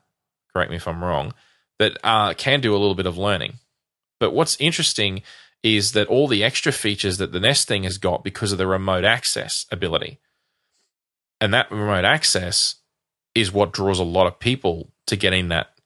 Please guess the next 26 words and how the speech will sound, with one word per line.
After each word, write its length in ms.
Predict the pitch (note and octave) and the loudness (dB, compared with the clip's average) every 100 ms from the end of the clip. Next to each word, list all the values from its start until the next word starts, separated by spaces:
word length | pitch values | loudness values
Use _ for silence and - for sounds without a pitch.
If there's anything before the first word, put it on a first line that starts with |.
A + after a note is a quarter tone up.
| _ | _
the 80 | G2 | -2
Nest. 420 | G2+ - - - _ _ - | 0 0 -6 -8 _ _ -12
The 60 | - | -2
fact 200 | G#2 F#2 | -2 -2
that 140 | - | -6
you 60 | G2 | -4
can 120 | E2 | -6
monitor 400 | F2 A#2+ B2 G2 | 2 2 2 -2
it 60 | |
remotely, 440 | A2 A2 G#2+ A#2 A2 | 0 2 0 0 -4
you 140 | F#2 | -4
can 120 | E2 F#2 | -6 -4
adjust 320 | A2+ A2 - | 0 0 -2
it 60 | |
remotely, 560 | - G2 F#2+ - F#2+ G#2 _ _ _ _ _ _ _ _ _ - | -6 0 0 -2 -6 -8 _ _ _ _ _ _ _ _ _ -8
you 80 | F#2+ | -6
can 140 | G2+ | -4
tweak 280 | - A#2 B2 | -2 0 2
the 60 | G#2+ | 2
settings 380 | - G#2 G#2+ | 2 4 2
from 160 | - F#2+ | -2 -2
wherever 180 | F#2 G#2+ | -2 0
you 80 | G#2+ | 0
like. 380 | F2+ F2 - _ _ _ _ - | 0 -2 -10 _ _ _ _ -6
Now, 140 | G2 | -6
that's 580 | G2+ B2 B2+ - - - | 2 0 2 -2 -2 -2